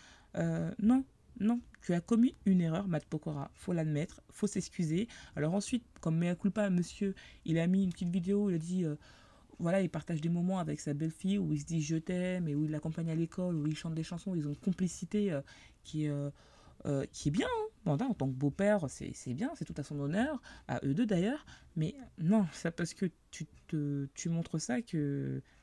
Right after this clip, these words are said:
ça veut pas dire que tu as commis une faute. À un moment donné, moi, j'en ai marre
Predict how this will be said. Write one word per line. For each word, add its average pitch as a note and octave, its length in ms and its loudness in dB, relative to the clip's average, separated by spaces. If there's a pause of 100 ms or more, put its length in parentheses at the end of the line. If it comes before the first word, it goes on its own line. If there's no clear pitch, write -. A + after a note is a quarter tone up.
ça - 160 -4
veut D3 80 2
pas E3 140 0
dire G3+ 240 -2
que D#3+ 100 0
tu D3 280 -4
as D3 40 0
commis E3+ 440 0
une F3 120 2
faute. A#3+ 360 -2
À C#3+ 100 -4
un - 20 0
moment D#3+ 220 0
donné, A3 320 2
moi, F3 240 0
j'en D3 160 -4
ai C#3+ 100 0
marre E3 320 -2